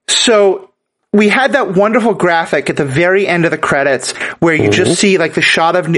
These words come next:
Speaker 1: of New York City, and it's the silhouette of, uh, Kingpin.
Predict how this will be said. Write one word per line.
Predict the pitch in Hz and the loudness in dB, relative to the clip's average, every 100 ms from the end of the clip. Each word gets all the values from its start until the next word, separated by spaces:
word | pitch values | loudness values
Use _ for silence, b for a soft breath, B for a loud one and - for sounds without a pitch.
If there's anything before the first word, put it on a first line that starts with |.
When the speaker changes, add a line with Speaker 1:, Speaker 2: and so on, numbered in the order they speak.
| - | -2
Speaker 1:
of | 165 | -2
New | 160 | 0
York | 165 156 | 0 -2
City, | - 233 185 165 151 | -2 0 2 2 0
and | 160 | -2
it's | 151 - | -4 -6
the | - | -4
silhouette | - - 175 165 151 - | -2 0 2 2 0 0
of, | 151 143 135 135 | 0 0 -2 -4
uh, | 147 135 | -2 -2
Kingpin. | 131 - 196 180 139 120 113 | -2 -2 0 0 -2 -2 -6